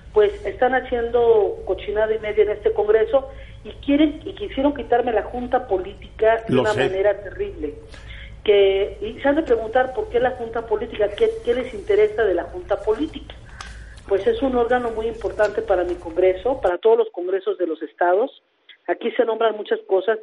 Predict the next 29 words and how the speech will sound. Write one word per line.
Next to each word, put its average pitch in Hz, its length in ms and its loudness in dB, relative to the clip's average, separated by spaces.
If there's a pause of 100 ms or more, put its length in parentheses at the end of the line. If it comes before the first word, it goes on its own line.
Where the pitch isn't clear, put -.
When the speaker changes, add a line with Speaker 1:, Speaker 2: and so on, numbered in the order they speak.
Speaker 1:
y 202 80 0
estamos 254 440 0
por 202 120 2
nombrar 196 480 2
el 185 100 0
auditor, 185 580 2 (440)
eh, 170 380 6
estatal. 175 600 0 (540)
Este 214 280 4
nombramiento 208 460 -2
será 208 300 2
por 202 140 2
ocho 226 260 0
años, 196 360 -2 (200)
Eduardo, 156 420 -2 (480)
y 202 140 2
esto 208 720 4
le 180 80 2
garantiza 180 460 -2
a - 20 -4
Cuauhtémoc 190 480 -4
Blanco 202 360 0
impunidad 185 480 0
en 196 100 -2
la 180 80 -6
revisión 165 360 -4
de 190 80 -8
sus - 140 -14
cuentas 190 340 -2